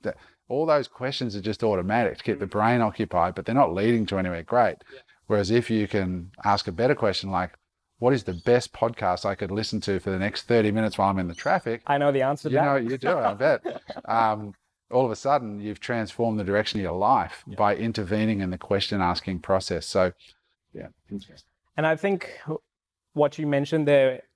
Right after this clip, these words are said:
Speaker 2: the, the important thing is to make your students feel comfortable to be able to ask those questions. And if they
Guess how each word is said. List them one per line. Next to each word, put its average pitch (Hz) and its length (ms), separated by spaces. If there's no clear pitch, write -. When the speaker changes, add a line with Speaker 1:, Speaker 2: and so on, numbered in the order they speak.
Speaker 2:
the, - 520
the 147 140
important 160 460
thing 160 220
is 156 340
to 143 180
make 131 560
your 135 180
students 135 580
feel 131 300
comfortable 120 760
to - 80
be 135 160
able 135 160
to - 140
ask 131 280
those 147 220
questions. - 560
And 123 460
if 143 240
they 156 480